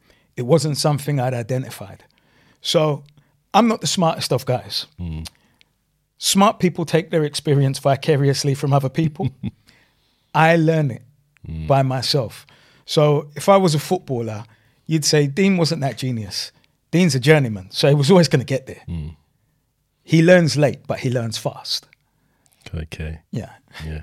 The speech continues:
Speaker 2: So feel fast, feel forward. That kind
Speaker 1: Exactly.
Speaker 2: of attitude. Nah.
Speaker 1: Fail many, many,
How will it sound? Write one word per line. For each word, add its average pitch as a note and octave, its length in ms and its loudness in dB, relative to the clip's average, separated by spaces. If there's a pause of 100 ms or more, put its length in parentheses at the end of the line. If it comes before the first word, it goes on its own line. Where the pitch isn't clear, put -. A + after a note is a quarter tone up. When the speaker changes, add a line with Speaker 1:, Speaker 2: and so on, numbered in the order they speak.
Speaker 2:
So E2+ 160 -12
feel F2+ 280 -6
fast, F2 380 -8
feel E2+ 180 -8
forward. F2 420 -10 (200)
That C#2+ 160 -10
kind F#2 160 -8
Speaker 1:
Exactly. F2+ 280 -4
Speaker 2:
of C#2 60 -6
attitude. - 360 -8 (140)
Nah. E2 280 -6
Speaker 1:
Fail C3 360 -2 (320)
many, C3 580 0
many, C3 420 2